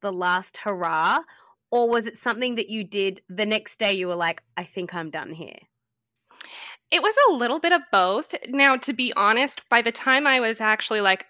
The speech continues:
Speaker 2: "I'm, I'm done. Like, this is, this is the last of it." I'm very much, uh, "Okay, one last hurrah" kind of girl. And so, you know, <laughs> it's like,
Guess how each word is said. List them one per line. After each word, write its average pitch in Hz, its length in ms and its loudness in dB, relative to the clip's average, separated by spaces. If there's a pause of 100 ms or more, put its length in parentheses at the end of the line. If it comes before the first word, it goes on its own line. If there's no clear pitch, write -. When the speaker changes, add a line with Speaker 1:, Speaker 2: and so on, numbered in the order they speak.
Speaker 2:
"I'm, 208 340 0 (100)
I'm 233 360 4
done. 180 380 0
Like, 170 220 -4
this 220 180 -4
is, 220 340 -4
this 220 160 -6
is 240 100 -10
the 196 80 -4
last 180 360 2
of 175 80 -2
it." - 180 -4 (360)
I'm 285 360 4
very 226 440 2
much, 214 480 0
uh, 208 380 6
"Okay, 208 260 0
one 208 300 0
last 190 380 2
hurrah" 185 400 2
kind 190 240 -4
of 185 80 -8
girl. 175 320 2
And 185 180 0
so, 185 500 4
you 214 120 -4
know, 180 280 2 (100)
<laughs> - 340 -4 (160)
it's 285 220 2
like, 190 220 0